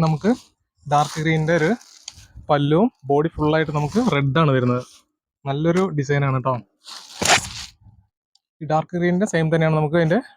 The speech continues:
ബ്ലൗസും വരുന്നത്. നല്ലൊരു brocade ബ്ലൗസ് ആണ് വരുന്നത്. നല്ല, എല്ലാറ്റിലും നല്ല ടെസൽസ് വരുന്നുണ്ട് ട്ടോ. എല്ലാം ഒരേ സെയിം പ്രൈസ് മാത്രമേ വരുന്നുള്ളൂ. എണ്ണൂറ്റി തൊണ്ണൂറ് രൂപയ്ക്ക് നിങ്ങൾക്ക് സ്വന്തമാക്കാം. അപ്പോൾ അടുത്തത് നമുക്ക് അതിൻ്റെ കളർ വരുന്നത് നല്ലൊരു റോയൽ ബ്ലൂവും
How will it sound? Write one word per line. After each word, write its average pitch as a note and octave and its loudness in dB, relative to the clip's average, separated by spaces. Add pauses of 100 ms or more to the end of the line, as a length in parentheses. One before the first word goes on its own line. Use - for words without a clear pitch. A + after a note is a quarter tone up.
ബ്ലൗസും C#3+ 0
വരുന്നത്. B2 0
നല്ലൊരു C3+ -2
brocade C#3 0
ബ്ലൗസ് C#3+ 0
ആണ് C#3 0
വരുന്നത്. C3+ 0
നല്ല, C#3+ 0 (120)
എല്ലാറ്റിലും D#3 -2
നല്ല D#3 0
ടെസൽസ് C3+ 0
വരുന്നുണ്ട് B2 0
ട്ടോ. B2+ 2 (580)
എല്ലാം E3 4
ഒരേ F3 2 (100)
സെയിം D#3+ 0
പ്രൈസ് D#3+ -2
മാത്രമേ D3 0
വരുന്നുള്ളൂ. B2+ -2 (1000)
എണ്ണൂറ്റി D3+ 0 (100)
തൊണ്ണൂറ് D#3 0
രൂപയ്ക്ക് C#3 0
നിങ്ങൾക്ക് B2+ -6
സ്വന്തമാക്കാം. B2 -4 (320)
അപ്പോൾ - -2
അടുത്തത് C#3+ -2
നമുക്ക് D#3+ 0
അതിൻ്റെ D3+ 0
കളർ C#3 0
വരുന്നത് C#3 -2
നല്ലൊരു C#3+ 0 (100)
റോയൽ C3+ 0
ബ്ലൂവും D3 4